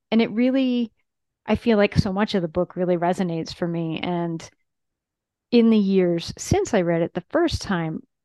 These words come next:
I have made a lot of changes in my life, and I have done a lot of, of work. And so it's really interesting to be like, "Yep, she's, she's, she's right."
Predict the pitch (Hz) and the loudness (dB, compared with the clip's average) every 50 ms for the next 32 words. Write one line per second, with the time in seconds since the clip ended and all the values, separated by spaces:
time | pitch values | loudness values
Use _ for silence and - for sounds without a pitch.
0 | _ _ _ _ _ _ - 202 214 208 202 202 180 165 160 165 160 160 - _ | _ _ _ _ _ _ -2 0 0 0 0 0 -2 -2 -2 -4 -6 -8 -12 _
1 | _ _ _ _ _ _ _ _ _ _ - 202 202 180 180 170 165 160 160 160 | _ _ _ _ _ _ _ _ _ _ 0 2 2 2 2 0 0 0 -2 -4
2 | - - - 240 233 226 208 180 156 160 165 160 160 - - - 165 156 160 165 | -4 -4 0 0 2 2 0 0 -2 -4 -6 -6 -6 -8 -6 -4 -4 -4 -4 -6
3 | - - 175 170 147 151 180 190 208 190 170 170 165 160 160 156 156 156 160 160 | -6 -4 -4 -4 -4 -2 -2 -2 -4 -4 -4 -6 -6 -6 -6 -10 -10 -10 -10 -10
4 | 170 160 - - _ _ - 175 170 160 160 160 170 160 165 - - 170 - - | -10 -12 -14 -18 _ _ -8 -6 -6 -6 -6 -4 -4 -4 -4 -6 -8 -4 -2 -2
5 | - - - 196 180 185 - - 180 175 180 - - 170 170 165 160 151 156 165 | -2 -2 -4 -6 -6 -6 -6 -6 -6 -6 -6 -6 -6 -6 -6 -6 -8 -8 -6 -6
6 | 160 160 160 156 151 - - - - - - - - - - - _ _ _ _ | -4 -4 -4 -6 -8 -10 -16 -20 -20 -20 -20 -20 -20 -20 -20 -20 _ _ _ _
7 | _ _ _ _ _ _ _ 208 247 - - _ _ - - - - 208 208 196 | _ _ _ _ _ _ _ 2 2 2 0 _ _ -4 -4 -4 -2 -4 -4 -4
8 | - - - - - - 226 - - _ _ - - - 220 190 220 277 330 - | -6 -10 -12 -10 -8 -8 -8 -8 -10 _ _ -8 -4 -2 0 2 2 2 2 0